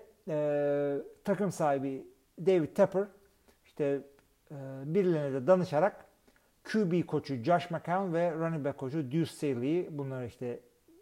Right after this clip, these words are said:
adı geçen mevkilerde zaten tanıyorsunuzdur. Bu arkadaşları da kovdular. Şimdi kovuldu ama bir sorun, niye kovuldu?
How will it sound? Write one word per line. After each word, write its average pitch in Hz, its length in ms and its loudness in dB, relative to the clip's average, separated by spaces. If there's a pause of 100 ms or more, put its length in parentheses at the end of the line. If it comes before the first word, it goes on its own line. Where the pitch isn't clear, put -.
adı 156 200 0
geçen 135 280 -4
mevkilerde 127 460 -4
zaten 123 280 -6
tanıyorsunuzdur. 143 640 -4 (240)
Bu 214 140 8
arkadaşları 156 580 2
da 226 200 4 (260)
kovdular. 226 540 12 (520)
Şimdi 254 340 0 (1800)
kovuldu 302 500 10
ama 294 440 8 (1500)
bir 151 140 0
sorun, 165 340 2
niye 143 180 0
kovuldu? 104 380 -10